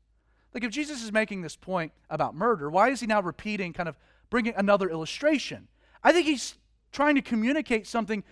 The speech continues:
different than what he was, uh, articulating with murder and anger.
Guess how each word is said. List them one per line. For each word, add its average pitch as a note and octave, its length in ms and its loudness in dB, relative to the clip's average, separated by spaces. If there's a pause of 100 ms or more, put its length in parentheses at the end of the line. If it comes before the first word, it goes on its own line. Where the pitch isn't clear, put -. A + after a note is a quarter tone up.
(240)
different G3+ 560 0
than G#3 220 0
what A3 140 2
he A3 40 0
was, - 280 -6 (480)
uh, F3 120 -2
articulating A3 560 2
with G3+ 160 -2
murder G#3 340 2
and F3 200 -6
anger. G#3 540 0